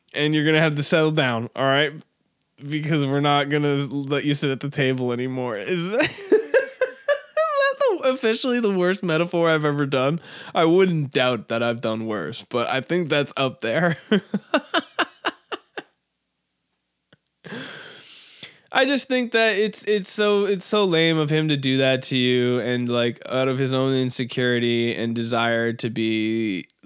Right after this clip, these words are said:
what, the fucking biggest dick in the room, my guy? Like, come on. That's none of us. It's Shane Diesel. Every time, it's Shane Diesel, and he's always there. Shane Diesel is omniscient. Is that the right word? Omniscient,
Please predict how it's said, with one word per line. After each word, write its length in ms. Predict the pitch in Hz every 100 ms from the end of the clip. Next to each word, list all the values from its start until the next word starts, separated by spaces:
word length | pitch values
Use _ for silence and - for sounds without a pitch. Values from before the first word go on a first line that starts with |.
| - -
what, 480 | 135 143 143 110 -
the 100 | 120
fucking 460 | 135 127 135 123
biggest 400 | 117 139 139 127
dick 220 | 135 139 147
in 100 | 143
the 100 | 139
room, 300 | 147 147 156
my 200 | 156 156
guy? 320 | 156 156 156
Like, 260 | 143 131
come 200 | - 143
on. 360 | 127 110 107 123 _ _ _ _ _ _ _ _ _ _ _ _ _ _ _ _ _ _
That's 240 | 139 135
none 240 | 143 139 131
of 100 | 113
us. 300 | 82 113 -
It's 200 | 120 123
Shane 400 | - 151 147 151
Diesel. 540 | 135 131 113 92 101 _ -
Every 320 | 165 170 196
time, 580 | 214 247 180 156 147 151
it's 200 | 160 175
Shane 400 | 175 196 185 208
Diesel, 400 | 185 180 175 131
and 140 | 117 131
he's 200 | 160 156
always 440 | 151 151 139 123
there. 360 | 113 101 127 180
Shane 380 | - - 165 175
Diesel 340 | 175 170 151 147
is 160 | 139
omniscient. 720 | 131 127 131 127 - 101 101 _ _ _ _ _ _ -
Is 80 |
that 140 | 131 127
the 100 | 156
right 140 | 151
word? 260 | 156 156 160 _ _ _ _ _ _
Omniscient, 720 | 131 131 135 127 127 151 151